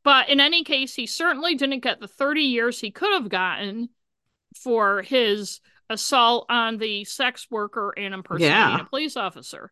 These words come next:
Speaker 1: Mariner is being held without bail in York County Jail. His attorney, Tina Netto, told the Press Herald, "Mister Mariner is presumed innocent of the serious charge against him. Apart from the affidavit,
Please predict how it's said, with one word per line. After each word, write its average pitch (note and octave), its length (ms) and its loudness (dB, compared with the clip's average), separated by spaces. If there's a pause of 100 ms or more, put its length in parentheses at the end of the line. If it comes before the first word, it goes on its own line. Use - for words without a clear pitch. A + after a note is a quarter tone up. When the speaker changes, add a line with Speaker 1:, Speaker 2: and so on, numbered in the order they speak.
Speaker 1:
Mariner G4 600 2
is E4 160 -6
being C4 240 -2
held D4 260 -2
without G4 380 0
bail C4+ 300 0
in A#3+ 100 -4
York A#3+ 260 -8
County A#3+ 300 -6
Jail. F#3 500 -6 (140)
His C#4 180 -4
attorney, F4 540 -2
Tina C4 340 -6
Netto, A3+ 640 -2
told D4+ 220 0
the C4 60 -6
Press C4+ 300 -2
Herald, C4 380 0 (360)
"Mister G#4+ 340 0 (100)
Mariner D#4 460 4
is B3+ 100 -6
presumed D4+ 480 -4
innocent C4+ 500 -4
of G#3+ 120 -8
the G#3 100 -8
serious C#4 500 -6
charge A#3+ 360 -6
against B3 400 -8
him. B2+ 220 -12 (380)
Apart D4 380 2
from G4 140 -2
the G4+ 180 2 (100)
affidavit, C4+ 500 0